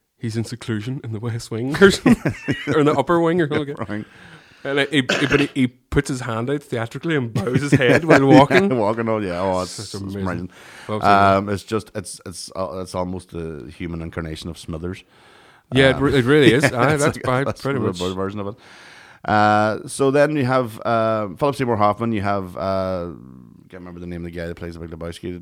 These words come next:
Speaker 2: Hiddleton or Tiddleton, something like that, or Larry I, something close like that. Um,
Speaker 1: David Huddleston.
Speaker 2: Huddleston, I knew it was the
Speaker 1: Santa
Speaker 2: thing.
Speaker 1: Claus.
Speaker 2: Santa Claus. Oh, yes. Uh, yeah, okay.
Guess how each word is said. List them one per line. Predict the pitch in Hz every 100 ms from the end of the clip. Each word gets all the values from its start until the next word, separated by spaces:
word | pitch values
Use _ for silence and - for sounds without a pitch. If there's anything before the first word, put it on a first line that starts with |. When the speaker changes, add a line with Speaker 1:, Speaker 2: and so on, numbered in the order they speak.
| -
Speaker 2:
Hiddleton | - 92 101 107 101
or | 85
Tiddleton, | 82 98 104 117 113 101
something | 98 - 92
like | 87 -
that, |
or | 80 76 - _ _ _ _
Larry | 82 85 78 73 50
I, | 69 80 131 120 _
something | 90 -
close | 82 82
like | 80
that. | 80 - - - - - - - - -
Um, | 98 95 92 123
Speaker 1:
David | 123 123
Huddleston. | 110 98 101 - 101 -
Speaker 2:
Huddleston, | - 95 90 87 82
I | 80
knew | 82
it | 90
was | 82
the | 73
Speaker 1:
Santa | - 285 349
Speaker 2:
thing. | -
Speaker 1:
Claus. | 101 104 - _ _
Speaker 2:
Santa | - 104
Claus. | 85 -
Oh, | 285
yes. | 392 - -
Uh, | 98 80 92
yeah, | 120 78 -
okay. | 95 80